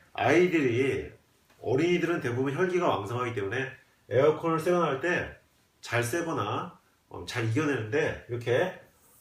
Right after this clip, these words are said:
어리-, 어른들처럼 찬바람이 살짝 들어가면 어깨가 춥다든지 다리가 춥다고 하는 어린이들, 소아 류마티스 관절염 어린이들 중에서 몸이 약한 어린이들은 이렇게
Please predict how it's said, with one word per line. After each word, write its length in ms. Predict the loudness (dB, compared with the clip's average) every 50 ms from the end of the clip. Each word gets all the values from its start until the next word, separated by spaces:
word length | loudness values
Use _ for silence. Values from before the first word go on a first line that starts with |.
| _ _ _ _ _ _ _ _ _ _ _ _ _
어리-, 460 | 2 4 6 6 6 6 4 2 -4 -6
어른들처럼 1000 | 0 0 2 2 2 2 2 2 2 2 -2 -4 -4 -4 -4 -4 -4 -4 -6 -12 -20 _ _
찬바람이 520 | -8 -6 -4 2 4 6 6 6 6 4 0
살짝 280 | 0 0 0 0 0
들어가면 280 | 2 2 2 4 4 2
어깨가 300 | 2 0 0 0 0 0
춥다든지 560 | -2 -4 2 4 4 4 4 0 -2 -4 -4
다리가 260 | -2 2 2 2 2
춥다고 380 | 0 -2 -4 -2 0 0 2 0
하는 200 | 0 -2 -2 -4
어린이들, 600 | -4 -4 -2 -2 -2 -2 -2 -4 -4 -6 -10 -14 _ _ _ _ _ _ _ _ _ _ _
소아 320 | -8 0 2 4 4 4
류마티스 400 | 2 0 -2 -4 -4 -4 -8 -8
관절염 400 | -6 -4 -2 0 2 2 2 0
어린이들 260 | 0 -2 -4 -4 -4
중에서 500 | -6 -8 -6 -4 -4 -6 -6 -8 -12 -20 _ _ _
몸이 580 | -6 -4 -4 -2 -2 -2 -4 -4 -6 -12 -12 -10
약한 340 | -10 -10 -10 -6 -4 -2 0
어린이들은 640 | 0 0 0 -2 -2 -2 -2 -2 -2 -2 -2 -4 -6 -10 -16 _ _ _ _
이렇게 540 | -14 -14 -14 -12 -10 -4 -2 -2 -2 -2 -4